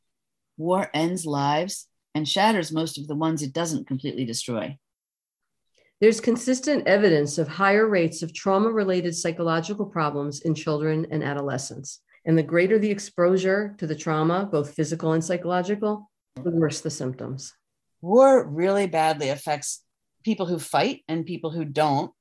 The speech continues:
Speaker 1: both physically and emotionally. Death, injury, sexual violence, malnutrition, illness, and disability are some of the most threatening physical consequences of war.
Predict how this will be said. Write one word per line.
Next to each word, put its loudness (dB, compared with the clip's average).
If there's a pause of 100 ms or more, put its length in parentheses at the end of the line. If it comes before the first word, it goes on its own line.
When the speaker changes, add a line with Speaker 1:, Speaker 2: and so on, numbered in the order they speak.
(760)
Speaker 1:
both -2 (380)
physically 0
and 0
emotionally. -6 (840)
Death, 4 (200)
injury, -2
sexual -4
violence, 0 (140)
malnutrition, -2 (540)
illness, 2
and -6
disability 0
are 0
some -4
of -6
the -4
most -4
threatening -2
physical -4
consequences -8
of -14
war. -8